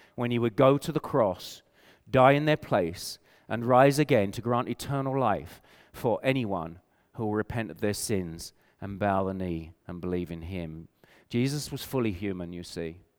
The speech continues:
Though never experiencing sinful depression, he can sympathize with holy depression. Elijah, Elijah was a righteous man.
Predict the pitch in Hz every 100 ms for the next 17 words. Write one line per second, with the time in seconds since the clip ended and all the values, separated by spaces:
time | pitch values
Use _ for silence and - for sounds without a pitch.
0 | _ _ _ 123 123 127 139 143 139 -
1 | - 139 127 110 - 123 - - - -
2 | - 170 156 120 101 95 98 87 - 92
3 | 85 _ - - 117 110 101 - 151 -
4 | - 98 90 87 - _ - 101 - -
5 | 131 117 101 - - 87 - 80 80 _
6 | _ _ _ _ _ _ _ _ 123 123
7 | 139 165 190 208 - _ _ _ _ _
8 | _ - 110 135 202 165 127 123 147 147
9 | 123 - 135 185 147